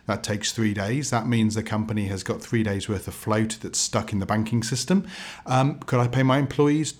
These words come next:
two days early? Does that create opportunities for retention, for reward, et cetera? Why do I have to wait for the end of the month before I get paid my salary if I have worked a week? Why can't I have my week's salary?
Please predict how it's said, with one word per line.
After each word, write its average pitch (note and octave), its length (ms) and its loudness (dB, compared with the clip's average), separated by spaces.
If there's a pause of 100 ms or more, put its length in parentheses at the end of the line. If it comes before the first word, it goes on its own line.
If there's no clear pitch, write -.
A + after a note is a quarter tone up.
(140)
two - 140 0
days E3+ 220 6
early? G3+ 320 0 (420)
Does A2 200 0
that F3 340 0
create - 420 -2 (120)
opportunities - 840 0
for G#2 260 -2
retention, G2+ 680 -2
for G2 240 -4
reward, G2 460 -4
et F#2 140 -10
cetera? - 420 -8 (340)
Why B2 200 4
do C3 120 4
I B2 60 4
have A#2 240 2
to B2 100 0
wait A2+ 220 4
for A2+ 120 -8
the G#2+ 120 2
end G#2+ 160 2
of G2 80 -4
the G2+ 80 -2
month A2 360 2
before G2 300 -4
I G2 60 -4
get G2+ 200 -8
paid G2+ 300 -4
my F#2+ 380 -4
salary F#2+ 480 -2
if F#2+ 160 -8
I F#2+ 160 -2
have F#2 200 -6
worked F#2+ 360 -4 (340)
a - 60 -8
week? D3 260 0
Why F#2 120 0
can't F#2+ 200 -6
I G2 60 -4
have G2 200 -2
my F#2+ 120 -2
week's F#2+ 280 -8
salary? F2 340 -4